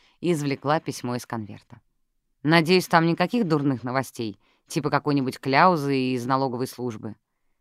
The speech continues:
«Ничего подобного, Электро, никаких кляуз, точно говорю». «Тогда хорошо»,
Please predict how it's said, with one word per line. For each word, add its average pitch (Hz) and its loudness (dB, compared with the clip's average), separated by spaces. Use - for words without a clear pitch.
«Ничего 151 -2
подобного, 120 -2
Электро, 123 -6
никаких 139 -8
кляуз, 107 -10
точно 123 -6
говорю». 104 -14
«Тогда 170 4
хорошо», 123 -2